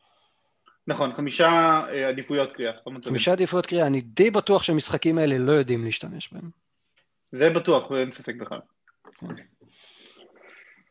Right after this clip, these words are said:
Speaker 1: אה,
Speaker 2: מה
Speaker 1: מה
Speaker 2: התחלת
Speaker 1: שאני אומר
Speaker 2: להגיד?
Speaker 1: זה שמה שחשוב לקחת מהשיחה הזו זה שאף, אף אחד מההבדלים פה הוא לא יותר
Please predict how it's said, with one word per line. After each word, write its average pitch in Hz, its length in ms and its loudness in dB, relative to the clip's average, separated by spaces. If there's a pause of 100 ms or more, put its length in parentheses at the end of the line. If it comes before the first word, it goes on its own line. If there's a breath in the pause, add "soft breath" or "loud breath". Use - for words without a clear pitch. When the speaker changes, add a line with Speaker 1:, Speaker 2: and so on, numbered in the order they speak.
(280)
Speaker 1:
אה, 160 80 0
Speaker 2:
מה 185 60 4
Speaker 1:
מה 196 40 6
Speaker 2:
התחלת - 180 4
Speaker 1:
שאני 175 140 6
אומר 196 120 8
Speaker 2:
להגיד? 208 120 6
Speaker 1:
זה 190 60 -4
שמה 180 200 2
שחשוב 196 400 4
לקחת 180 320 4
מהשיחה 165 320 -2
הזו 175 200 4
זה 139 100 -4
שאף, 135 840 -4
אף 170 220 2
אחד 175 220 0
מההבדלים 143 400 -2
פה 135 100 -2
הוא 120 80 2
לא 123 60 2
יותר 127 340 0